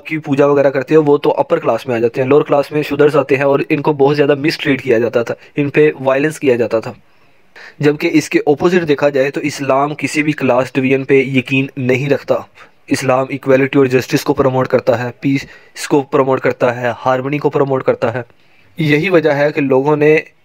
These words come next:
हिंदू मज़हब को छोड़ के इस्लामी मज़हब को या इस्लाम को अपनाना बेहतर समझा। इसके बाद हमारे पास आ जाता है जी, sound administrative system of Muslim rulers।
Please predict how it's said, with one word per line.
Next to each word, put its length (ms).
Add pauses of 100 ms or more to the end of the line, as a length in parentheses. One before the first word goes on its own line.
(120)
हिंदू 240
मज़हब 240
को 120
छोड़ 240
के 300
इस्लामी 640 (100)
मज़हब 300
को 160
या 120
इस्लाम 460
को 140
अपनाना 440
बेहतर 320
समझा। 320 (1040)
इसके 260
बाद 180
हमारे 240
पास 200
आ 60
जाता 200
है 60
जी, 100
sound 420 (180)
administrative 640
system 320
of 100 (160)
Muslim 340 (180)
rulers। 440